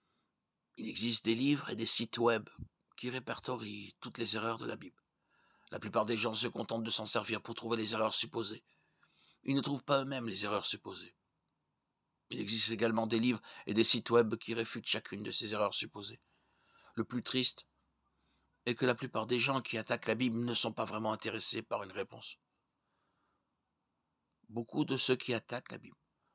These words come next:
sont même conscients de ces réponses, mais ils continuent à utiliser les mêmes vieilles attaques superficielles encore et encore. Alors, que devons-nous faire lorsque quelqu'un nous approuve avec un, une prétendue erreur biblique ?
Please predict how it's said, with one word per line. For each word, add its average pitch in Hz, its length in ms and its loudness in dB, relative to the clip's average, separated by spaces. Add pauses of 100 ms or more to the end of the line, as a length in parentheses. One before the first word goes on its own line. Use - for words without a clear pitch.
(120)
sont - 220 -4
même 117 160 4
conscients 113 440 -2
de 117 80 -10
ces - 160 0
réponses, 113 460 -6 (560)
mais 147 160 2
ils 160 60 -2
continuent 170 460 4
à 123 40 0
utiliser 113 400 4
les 120 140 2
mêmes 123 320 -2
vieilles 120 320 6
attaques 101 360 0
superficielles 107 760 -2
encore 104 320 -4
et 101 40 -6
encore. - 380 -12 (2250)
Alors, 107 320 -4 (320)
que 127 100 -4
devons-nous 113 520 0
faire 117 300 0
lorsque 110 580 -2
quelqu'un 113 320 0
nous 110 160 2
approuve 120 320 -4
avec 104 360 -4
un, 95 220 -10 (300)
une 113 180 -2
prétendue 110 540 -4
erreur 107 240 0
biblique ? 107 480 -8